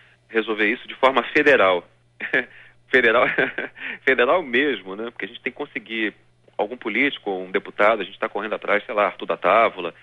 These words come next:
ou então falar diretamente com, com o Lula, é, com assessores,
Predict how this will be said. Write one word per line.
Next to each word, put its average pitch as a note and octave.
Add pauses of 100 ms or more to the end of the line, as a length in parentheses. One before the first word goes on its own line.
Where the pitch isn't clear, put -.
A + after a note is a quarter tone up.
(160)
ou F#2
então -
falar A2
diretamente G#2
com, D#2+ (240)
com G2
o F2+
Lula, A2 (480)
é, F#2+
com F#2+
assessores, A2+